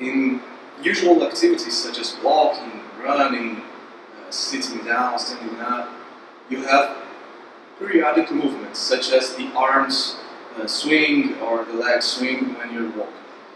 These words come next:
And we can use this extra information to enhance the communication. So we, we're going to classify the movement between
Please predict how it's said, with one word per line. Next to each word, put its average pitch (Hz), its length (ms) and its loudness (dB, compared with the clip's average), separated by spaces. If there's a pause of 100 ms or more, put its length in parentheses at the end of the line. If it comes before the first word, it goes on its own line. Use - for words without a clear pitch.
(320)
And 135 260 2 (240)
we 311 100 0
can 339 240 6
use 339 300 4
this - 260 -2
extra - 360 4
information 123 760 0 (440)
to - 140 2
enhance 156 420 2
the 147 80 -6
communication. 135 760 2 (1600)
So 131 220 4
we, 156 400 6
we're 269 160 2
going - 140 2
to - 100 -2
classify - 640 2
the 123 80 -4
movement 127 420 -4
between 123 320 -4